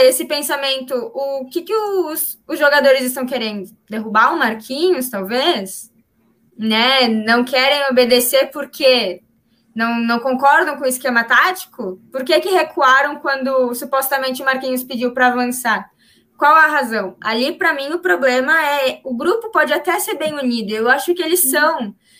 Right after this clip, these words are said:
Speaker 1: Tu vê nos
Speaker 2: Sim.
Speaker 1: gols, nas comemorações, nas
Speaker 2: É, o
Speaker 1: próprias
Speaker 2: grupo, ele tá
Speaker 1: fotos que
Speaker 2: apare-, ele
Speaker 1: rolam.
Speaker 2: tá trans-,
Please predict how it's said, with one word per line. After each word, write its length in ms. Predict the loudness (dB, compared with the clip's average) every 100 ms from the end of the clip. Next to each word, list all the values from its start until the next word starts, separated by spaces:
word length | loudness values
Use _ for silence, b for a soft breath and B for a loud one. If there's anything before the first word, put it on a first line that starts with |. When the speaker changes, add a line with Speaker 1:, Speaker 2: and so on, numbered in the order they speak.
| b
Speaker 1:
Tu 100 | -2
vê 140 | 0 2
nos 160 | 0
Speaker 2:
Sim. 60 | 2
Speaker 1:
gols, 360 | 6 6 4 0
nas 140 | -2
comemorações, 880 | -4 0 2 2 2 0 0 -2 -4
nas 160 | -4
Speaker 2:
É, 20 | -2
o 20 |
Speaker 1:
próprias 360 | 0 2 2 2
Speaker 2:
grupo, 240 | 2 4
ele 60 | 4
tá 120 | 4
Speaker 1:
fotos 180 | 2 0
que 60 |
Speaker 2:
apare-, 160 | 0 4
ele 120 | 4
Speaker 1:
rolam. 120 | 4 0
Speaker 2:
tá 140 | 0
trans-, 320 | -2 -6 -8